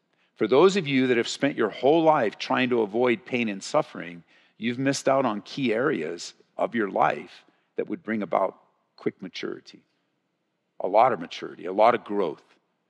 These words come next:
as we submit ourselves to the difficulties of life instead of trying to drown them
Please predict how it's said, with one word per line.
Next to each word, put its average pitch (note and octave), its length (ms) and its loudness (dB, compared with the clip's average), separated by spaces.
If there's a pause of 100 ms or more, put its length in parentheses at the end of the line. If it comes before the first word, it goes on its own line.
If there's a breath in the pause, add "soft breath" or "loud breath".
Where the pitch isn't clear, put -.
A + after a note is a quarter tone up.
(680)
as - 100 -14
we G#2+ 100 0
submit A2 340 -2
ourselves F#2 540 -2
to - 120 -6
the F#2+ 100 -8
difficulties G2 640 -8
of F#2 120 -8
life F2+ 320 -2
instead F#2+ 360 -4
of F2+ 100 -14
trying G2+ 300 -4
to F#2+ 100 -8
drown G2 380 -2
them G#2 280 -4